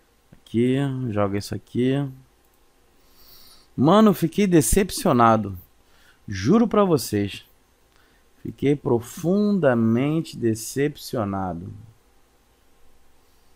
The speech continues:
Sacanagem. Bom, mas fazer o quê, né? Segue, segue vida. Não deu certo, não deu certo. Fazer o quê? A gente faz mais um vídeo amanhã e finaliza isso,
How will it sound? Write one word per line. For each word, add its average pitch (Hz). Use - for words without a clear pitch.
Sacanagem. 98
Bom, 185
mas 147
fazer 202
o 190
quê, 127
né? 120
Segue, 175
segue 180
vida. 107
Não 123
deu 165
certo, 185
não 196
deu 185
certo. -
Fazer 131
o 143
quê? 95
A 110
gente 131
faz 139
mais 135
um 131
vídeo 120
amanhã 123
e 117
finaliza 131
isso, -